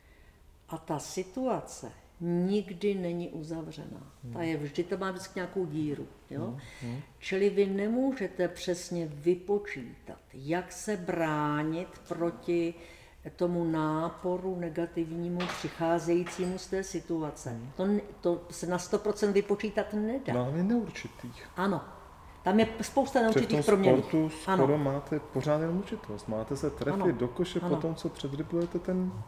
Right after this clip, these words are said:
Speaker 2: to
Speaker 1: Ano.
Speaker 2: hřiště.
Speaker 1: Ano, přesně.
Speaker 2: A stejně, ale tolerujeme jenom jednu třetinu úspěšnosti.
Speaker 1: Ano, přesně tak.
Speaker 2: A
Speaker 1: Vidíme to jako nejlepší
Speaker 2: jako
Speaker 1: výkon.
Speaker 2: úspěch.
Speaker 1: Jako úspěch.
Speaker 2: A tady
Speaker 1: Ano.
Speaker 2: nevidíme ten úspěch při té
Speaker 1: Ano.
Speaker 2: neurčitosti. Jak je to
Speaker 1: Ano.
Speaker 2: možný?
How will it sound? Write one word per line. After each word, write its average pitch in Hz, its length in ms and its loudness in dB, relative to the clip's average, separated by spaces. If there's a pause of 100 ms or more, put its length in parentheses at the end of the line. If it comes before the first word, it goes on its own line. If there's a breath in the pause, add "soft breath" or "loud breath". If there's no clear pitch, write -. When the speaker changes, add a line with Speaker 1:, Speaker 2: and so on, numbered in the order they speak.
(100)
Speaker 2:
to 196 60 -2
Speaker 1:
Ano. 190 100 2
Speaker 2:
hřiště. - 380 -2 (200)
Speaker 1:
Ano, 156 220 0
přesně. 165 400 -6 (180)
Speaker 2:
A - 60 -2
stejně, 185 680 2 (160)
ale 135 200 4 (120)
tolerujeme 185 800 6 (420 loud breath)
jenom 143 260 6
jednu 147 220 6
třetinu 185 380 0
úspěšnosti. 220 500 -6
Speaker 1:
Ano, 202 220 0 (120)
přesně 170 300 -4
tak. 156 240 -10
Speaker 2:
A 143 80 -2
Speaker 1:
Vidíme 170 320 2
to 175 100 -2
jako 170 320 2 (420 loud breath)
nejlepší 160 320 0
Speaker 2:
jako 117 140 2
Speaker 1:
výkon. 156 160 4
Speaker 2:
úspěch. 147 360 0 (100)
Speaker 1:
Jako - 200 -2
úspěch. - 380 -4
Speaker 2:
A - 40 -8
tady 131 200 4
Speaker 1:
Ano. 147 60 4
Speaker 2:
nevidíme 196 440 0
ten 123 280 -6
úspěch - 280 -10
při - 160 -6
té 160 60 -4
Speaker 1:
Ano. 151 80 -2
Speaker 2:
neurčitosti. 117 680 -4
Jak 113 160 -2
je 147 60 0
to 185 100 -2
Speaker 1:
Ano. 202 140 2
Speaker 2:
možný? 254 340 0